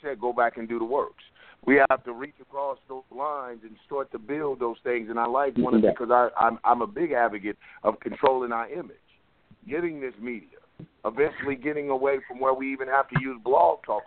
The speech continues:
Speaker 1: radio, where we start to control our own airways. These are things
Speaker 2: Right.
Speaker 1: that we, that we're working, working towards, and we understand that they will eventually come in fu-,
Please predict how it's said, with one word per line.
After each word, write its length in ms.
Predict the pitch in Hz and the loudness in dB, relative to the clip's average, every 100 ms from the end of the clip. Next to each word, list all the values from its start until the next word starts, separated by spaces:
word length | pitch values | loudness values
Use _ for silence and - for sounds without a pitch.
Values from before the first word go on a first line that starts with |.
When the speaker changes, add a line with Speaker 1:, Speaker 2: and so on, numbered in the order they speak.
| 95 | -10
Speaker 1:
radio, 320 | 101 87 80 - _ _ _ - | -12 -12 -18 -20 _ _ _ -4
where 140 | 123 | -2
we 140 | 131 127 | -2 -4
start 260 | - 147 | 2 2
to 60 | 135 | 2
control 460 | 127 120 - 143 131 | -6 -6 2 4 6
our 160 | 127 | 6
own 280 | 147 175 151 | 4 0 -2
airways. 440 | 117 117 104 101 - _ - - - - - - | -4 -4 -2 -6 -8 _ 2 2 0 -16 -18 -6
These 220 | 147 165 | -4 0
are 80 | 147 | -2
things 20 | 156 143 | 2 4
Speaker 2:
Right. 160 | - 120 | 4 4
Speaker 1:
that 180 | 131 123 | 0 0
we, 200 | 131 117 | -2 0
that 160 | 123 120 | -2 0
we're 140 | 123 | -2
working, 480 | 120 131 131 120 117 - - | 2 2 2 -6 -12 -16 -4
working 320 | 127 135 123 | -2 -2 -6
towards, 340 | 117 123 120 113 | -8 -4 -4 -4
and 100 | 120 | -4
we 120 | 127 | -4
understand 460 | 123 110 127 123 117 | -4 -4 -2 0 0
that 120 | 113 | -2
they 120 | 123 | -2
will 280 | 120 139 127 | 0 2 2
eventually 440 | 117 139 - 120 | -2 -6 -4 -8
come 240 | 117 120 120 | -2 0 0
in 80 | |
fu-, 200 | 113 107 | -4 -12